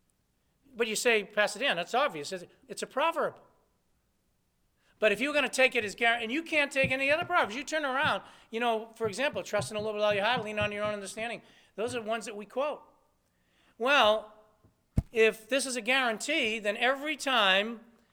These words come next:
a father is mocked by his son, or a son scorns his mother, you better expect a raven to come down and pluck that eye right out. By the way, do you know really what the proverb meant?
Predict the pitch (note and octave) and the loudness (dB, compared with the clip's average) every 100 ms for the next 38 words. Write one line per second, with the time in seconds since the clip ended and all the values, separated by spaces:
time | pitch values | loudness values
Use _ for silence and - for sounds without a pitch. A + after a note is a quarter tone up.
0 | _ _ _ _ _ _ F#3 F#3 F3+ F3 | _ _ _ _ _ _ 2 6 6 4
1 | F#3 - - B3+ C4+ C4 G#3+ F3+ A3+ B3+ | 0 -6 4 6 6 4 -2 -2 4 4
2 | A#3+ A3 G#3+ G3 F3+ D#3 - _ _ _ | 4 4 4 4 -2 -6 -12 _ _ _
3 | _ - - D4 C4+ E3+ F3+ G#3 - _ | _ -8 -2 4 8 8 6 -6 -14 _
4 | _ _ _ _ _ _ - G#3 G#3 G#3 | _ _ _ _ _ _ 2 6 8 6
5 | G#3 G3 - C4+ B3+ G#3+ - C4+ B3 G#3 | 4 0 0 0 0 -4 -4 -4 -2 -4
6 | F#3+ A#3 C4+ G3 F#3 A#3 A3 A#3+ G#3 F#3+ | -6 0 2 2 -2 -4 -2 0 0 -4
7 | - A3+ G3 G#3+ B3 G3+ F3+ F3 G3+ A3 | -4 -4 -4 -2 -2 -2 -8 -10 -4 -2
8 | F3+ E3 G#3+ - F3+ F#3+ F3+ E3 F3 F#3+ | -2 -2 -4 -2 0 2 2 0 0 0
9 | - - _ _ _ _ _ _ _ _ | -4 -14 _ _ _ _ _ _ _ _
10 | _ _ _ _ G#3 B3 G#3 G#3 B3 E3+ | _ _ _ _ 4 4 4 2 4 2
11 | E3 F#3 G#3+ G#3 A#3 A3+ G#3 - G#3 G#3 | 0 -2 0 0 -2 -2 -4 0 0 0
12 | G#3+ F#3 G#3 C4 - | -4 -2 -2 -4 -12